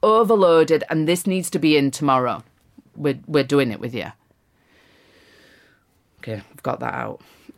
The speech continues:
Um, so you can get in touch with us and be really flexible, but be really excited, because you're just about to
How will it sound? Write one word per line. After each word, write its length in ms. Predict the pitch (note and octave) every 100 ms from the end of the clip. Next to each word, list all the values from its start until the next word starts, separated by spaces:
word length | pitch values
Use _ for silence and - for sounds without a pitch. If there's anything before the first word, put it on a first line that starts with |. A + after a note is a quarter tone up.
| -
Um, 520 | F3 E3+ F3+ E3+ F3 -
so 760 | F#3 - A#3 G#3 D#3 C#3+ C3 - G3
you 440 | E3+ A3+ A#3+ B3
can 680 | F3 F#3+ F3 C#3+ C3+ C#3+ E3+ - _ _ _ _ _
get 160 | F#3+ C#3+
in 100 | F3
touch 340 | - G3+ -
with 120 | E3+ C#3
us 500 | A#2+ F2 C#3+ - - _ _ _ _ _ -
and 460 | E3 E3 E3 D#3+ - _ _ _ -
be 540 | F3+ F3 F3 F3 F3 -
really 640 | G3 A3 A3 A3+ A#3 A#3
flexible, 540 | A3 A3 F#3+ - E3+ D3+
but 200 | D3 D3
be 180 | D3+ C3
really 720 | C3 D3+ F3 F3+ E3 D#3 D3+
excited, 880 | C3 - C#3 B2+ A#2 B2 A2+ G#2 A2+ _ _ _ _ _ _ _ _ _ _ _ _ _ _ -
because 720 | D#3 - E3 D#3 D#3 D3 - _ _
you're 140 | F#3 F3+
just 340 | G3 G#3 -
about 380 | F3+ F#3 E3 -
to 280 | - C#3